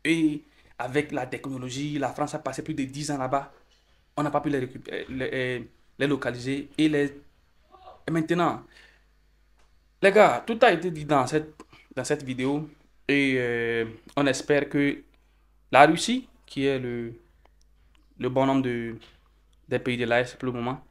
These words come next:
de les aider à libérer leur pays et la population va rester tranquille.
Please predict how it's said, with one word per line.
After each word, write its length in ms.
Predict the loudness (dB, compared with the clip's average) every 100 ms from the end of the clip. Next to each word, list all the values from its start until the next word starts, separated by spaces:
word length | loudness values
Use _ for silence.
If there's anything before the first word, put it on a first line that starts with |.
| _ _ _ _ _
de 80 | 0
les 220 | 2 2
aider 420 | 0 0 -2 -2 -2
à 400 | -2 0 -2 -6 -12
libérer 360 | -12 -6 -4 -4
leur 200 | -4 -6
pays 340 | -8 -8 -12 _ _ _ _ _
et 280 | -8 -6 -4
la 140 | -4 -4
population 380 | -4 -6 -6
va 100 | -4
rester 220 | -4 -6 -10
tranquille. 440 | -10 -10 -10 -10